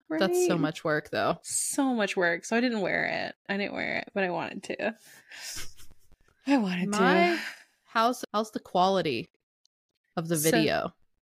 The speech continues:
Speaker 2: so it
Speaker 1: Am
Speaker 2: keeps
Speaker 1: I lagging
Speaker 2: going
Speaker 1: at all?
Speaker 2: in and out.
Speaker 1: Okay.
Speaker 2: The, but I get a pop-up that says actual recording is higher quality.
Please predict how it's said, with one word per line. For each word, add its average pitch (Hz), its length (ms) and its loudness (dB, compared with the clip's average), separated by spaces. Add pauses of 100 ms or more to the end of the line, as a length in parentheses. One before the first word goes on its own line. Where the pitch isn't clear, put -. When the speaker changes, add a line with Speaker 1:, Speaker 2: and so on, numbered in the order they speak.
(360)
Speaker 2:
so - 140 -2
it 220 80 0
Speaker 1:
Am 175 60 -2
Speaker 2:
keeps 165 140 0
Speaker 1:
I - 20 0
lagging 170 420 2
Speaker 2:
going - 40 0
Speaker 1:
at - 80 0
all? 185 160 2
Speaker 2:
in 185 80 0
and 185 120 2
out. 233 460 -4 (500)
Speaker 1:
Okay. 208 140 -2
Speaker 2:
The, 175 500 2 (340)
but 214 200 2
I 202 120 -2
get 226 120 -2
a 226 40 -2
pop-up 214 400 -6
that 196 120 -2
says 185 280 -4
actual 190 320 -4
recording 180 500 -6
is 175 120 -12
higher 160 280 -2
quality. 160 840 -8